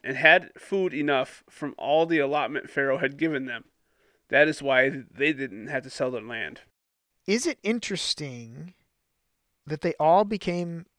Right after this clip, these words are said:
Speaker 2: servants? Egyptians. We're talking about the Egyptians right, still. We're still talking about the Egyptians.
Speaker 1: Yeah, they became willing servants because the op-, the, you know,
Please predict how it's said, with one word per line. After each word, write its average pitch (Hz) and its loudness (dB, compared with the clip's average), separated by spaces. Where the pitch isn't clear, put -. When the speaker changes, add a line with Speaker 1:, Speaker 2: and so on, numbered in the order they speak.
Speaker 2:
servants? 202 -2
Egyptians. - -2
We're 165 -2
talking 240 6
about 220 6
the 180 4
Egyptians 156 2
right, - 4
still. - 4
We're 165 4
still 214 6
talking 180 6
about 143 -2
the 135 -12
Egyptians. 165 -8
Speaker 1:
Yeah, 131 -8
they 156 2
became 160 4
willing 151 4
servants 123 0
because 147 0
the 139 4
op-, 170 4
the, 147 2
you 139 2
know, 127 -6